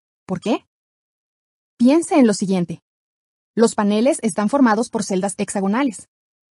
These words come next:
Por siglos, los matemáticos han sabido que no existe mejor forma que el hexágono para aprovechar al máximo el espacio con el mínimo de material,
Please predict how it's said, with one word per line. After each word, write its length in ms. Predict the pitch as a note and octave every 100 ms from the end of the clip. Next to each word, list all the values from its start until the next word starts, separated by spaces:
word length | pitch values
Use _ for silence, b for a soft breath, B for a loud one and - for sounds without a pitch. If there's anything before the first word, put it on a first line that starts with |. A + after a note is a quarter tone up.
| _ _ -
Por 140 | F#3+
siglos, 480 | - A3 C#4 F#4+ - _ _
los 180 | G#3+ A3
matemáticos 640 | A3 G#3 G3+ A3 D4 D4+ -
han 120 | C#4+
sabido 360 | D#4 E4+ A#3+ B3+
que 140 | A3+
no 160 | G#3+ C#4+
existe 420 | - D#4 E4+ B3
mejor 300 | G3+ - D#4+
forma 280 | - C4+ C4
que 140 | B3
el 60 | B3
hexágono 420 | D4+ A#3+ G#3+ C4+
para 220 | B3 G#3
aprovechar 420 | F#3+ G3+ F#3+ - A3
al 80 |
máximo 340 | A#3+ G#3 A#3 A3
el 60 |
espacio 460 | C#4 - G3+ B3+ B3+ -
con 140 | A#3
el 140 | G#3
mínimo 320 | A3+ E4 B3+ G3+
de 60 |
material, 420 | F#3+ F#3 F3+ E3